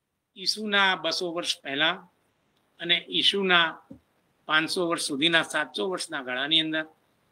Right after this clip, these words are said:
આ જે વિચારસરણી ગીતા દ્વારા મૂકવામાં આવી, તેને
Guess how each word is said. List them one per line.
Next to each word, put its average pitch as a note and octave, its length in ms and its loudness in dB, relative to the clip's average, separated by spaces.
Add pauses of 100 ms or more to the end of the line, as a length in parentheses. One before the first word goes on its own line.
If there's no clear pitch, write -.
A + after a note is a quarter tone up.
(320)
આ G3+ 80 0
જે G3+ 240 -2 (640)
વિચારસરણી D#3 840 2 (840)
ગીતા F#3+ 340 -2
દ્વારા E3+ 320 0
મૂકવામાં C#3+ 640 -6
આવી, C3 240 -10 (460)
તેને F3+ 480 8